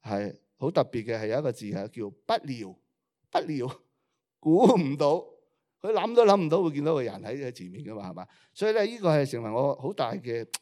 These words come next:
inspiration 啦。哎呀，點解呢？上帝，你同我哋講咩呢？當時約書亞係諗緊乜嘅呢？佢咩情況底下呢？嗱，大家都知道呢，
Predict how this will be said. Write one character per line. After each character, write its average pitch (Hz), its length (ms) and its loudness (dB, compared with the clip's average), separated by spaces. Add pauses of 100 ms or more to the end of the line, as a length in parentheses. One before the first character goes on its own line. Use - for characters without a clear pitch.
inspiration 147 600 -6
啦。 117 180 -12
哎 180 80 -14
呀， 160 200 -14 (280)
點 196 180 0
解 151 240 -6
呢？ 175 140 -2
上 123 180 -6 (120)
帝， 139 80 -6
你 139 40 -4
同 107 160 -6
我 117 80 -6
哋 113 60 -6
講 101 180 -12
咩 131 220 -4
呢？ 123 120 -4 (580)
當 277 280 6
時 147 200 -2
約 160 180 4
書 226 180 -6
亞 151 180 2
係 - 20 -
諗 127 220 -2
緊 135 120 -2
乜 147 160 0
嘅 120 140 -8
呢？ 127 200 -6 (340)
佢 190 160 -2
咩 254 200 0
情 117 240 -4
況 135 180 4
底 139 100 8
下 127 180 6
呢？ 160 140 4 (640)
嗱， 95 240 -4 (100)
大 127 120 0
家 165 100 4
都 180 80 -2
知 170 180 -6
道 127 140 2
呢， 135 160 -2